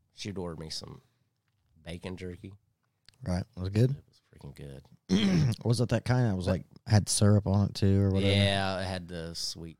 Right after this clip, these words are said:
Speaker 1: stuff on it. Uh,
Speaker 2: Yeah.
Speaker 1: it was okay. I mean, it was, it was really good.
Speaker 2: It's good. It's just you can't, like, I can tear through a whole bag of jerky.
Speaker 1: Right.
Speaker 2: But that shit I couldn't 'cause t-
Speaker 1: Yeah, you can only eat so
Speaker 2: a
Speaker 1: much,
Speaker 2: little
Speaker 1: right?
Speaker 2: goes a long way.
Speaker 1: Yeah.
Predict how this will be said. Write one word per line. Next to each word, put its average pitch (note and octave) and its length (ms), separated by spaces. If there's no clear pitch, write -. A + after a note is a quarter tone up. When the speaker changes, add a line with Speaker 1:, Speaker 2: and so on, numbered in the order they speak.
Speaker 1:
stuff - 380
on D2 300
it. - 60
Uh, F#2 220
Speaker 2:
Yeah. F2+ 200
Speaker 1:
it C#3+ 140
was C3+ 160
okay. A2 420
I D3 80
mean, D#3 140
it D#3+ 60
was, D#3 180
it D#3+ 100
was D#3+ 160
really D3 240
good. A2 420
Speaker 2:
It's - 160
good. C#3+ 340
It's A2 140
just - 200
you - 60
can't, - 260
like, F#2+ 140
I A2 120
can A#2+ 140
tear F2 180
through - 160
a F2 60
whole E2+ 140
bag F2 320
of G2 40
jerky. F#2 480
Speaker 1:
Right. E2 300
Speaker 2:
But E2 140
that F#2+ 180
shit F#2 220
I E2 100
couldn't - 340
'cause - 360
t- - 100
Speaker 1:
Yeah, G#2+ 240
you G2+ 120
can F#2 140
only D#2+ 220
eat E2 80
so F#2+ 100
Speaker 2:
a - 20
Speaker 1:
much, F#2+ 80
Speaker 2:
little C3 220
Speaker 1:
right? A#2+ 80
Speaker 2:
goes A2 160
a G2 40
long F2+ 300
way. E2+ 160
Speaker 1:
Yeah. F2+ 380